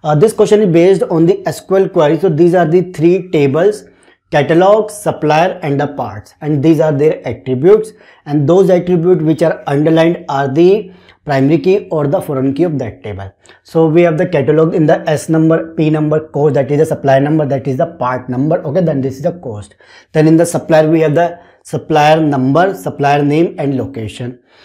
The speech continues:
Then in the parts, we have a P number, that is a part number,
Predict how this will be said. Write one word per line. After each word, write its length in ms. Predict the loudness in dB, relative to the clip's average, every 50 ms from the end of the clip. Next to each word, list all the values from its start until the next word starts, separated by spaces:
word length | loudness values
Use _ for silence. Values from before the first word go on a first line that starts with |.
| -20 _ _
Then 160 | 0 2 4 4
in 80 | 4
the 80 | 4 2
parts, 320 | 2 2 2 2 2 2
we 60 | 2
have 100 | 2 2
a 60 | 2 0
P 180 | 0 0 0
number, 240 | 2 2 2 2 2
that 120 | 0 0
is 40 | 0
a 80 | -2 -2
part 380 | -2 -4 -4 -4 -4 -6 -4
number, 640 | -2 0 2 2 4 4 4 2 0 -2 -4 -8 -16